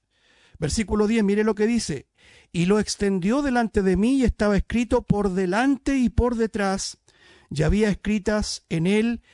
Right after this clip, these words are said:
endechas y lamentaciones y ayes". Eh, la pregunta, ¿a qué se refiere con endechas, lamentaciones y ayes?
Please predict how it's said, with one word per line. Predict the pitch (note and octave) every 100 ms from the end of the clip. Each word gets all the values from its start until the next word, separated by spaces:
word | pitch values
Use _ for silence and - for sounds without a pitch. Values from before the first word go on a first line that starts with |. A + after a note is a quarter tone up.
| _ -
endechas | F#3 E3 D#3+ G#3+ G#3+ A3 G#3 - -
y | F3+
lamentaciones | - F3 E3+ E3 - G3 G3+ F#3+ G3 - - _ _ _ _
y | D#3
ayes". | F3+ F#3+ B2+ - C#2+ - - _ _ _ _ _ _
Eh, | - - - -
la | E3
pregunta, | E3 E3+ F3+ - C3 - _ _ _ _ _ _ _ -
¿a | D3+
qué | -
se | A#3 G#3+
refiere | F3+ D#3+ F#3 F#3 F3+ F3 - _ _ _
con | - F3 F3+ F3
endechas, | D#3 D3+ D#3+ F#3 - F3 F3 - - _ _ _ -
lamentaciones | D3+ D#3+ D#3 D#3 - F3 E3+ E3 D#3+ - - _ _ _ _ _ -
y | D3
ayes? | C3 G#2+ - - -